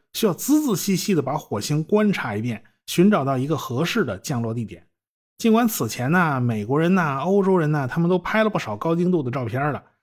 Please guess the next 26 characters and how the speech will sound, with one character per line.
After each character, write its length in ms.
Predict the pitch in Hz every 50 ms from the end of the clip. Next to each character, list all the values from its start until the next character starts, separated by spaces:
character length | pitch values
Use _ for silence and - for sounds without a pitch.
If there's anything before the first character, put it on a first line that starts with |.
| _ _ _ _ _ _
但 180 | - 220 196
是 460 | 180 - - 175 147 127 117 - - _ _ _ _ _
精 340 | - - 262 285 294 302 294
度 380 | 294 285 208 151 143 - - _
到 240 | - 254 208 156 139
每 420 | 131 131 135 127 123 117 107 113
像 360 | 113 - - 285 254 202 165
素 280 | 147 - - 247 185 135
零 280 | 123 127 156 240 302
点 280 | 302 247 156 120 113 113
五 220 | 113 123 165 247 349 466 480 262
米 100 | 147 113
分 280 | - - 147 135 135
辨 200 | 139 131 127 131
率 200 | 147 151 135 113
的 180 | 98 90 - _ _
这 140 | - - 160
个 40 | 151
照 140 | 135 147 127
片 160 | 104 139 135
还 120 | 120 135 131
是 100 | - 143
很 240 | - - 107 92 -
缺 240 | - - 156 156
乏 240 | 147 123 92 85 101
的。 140 | 123 113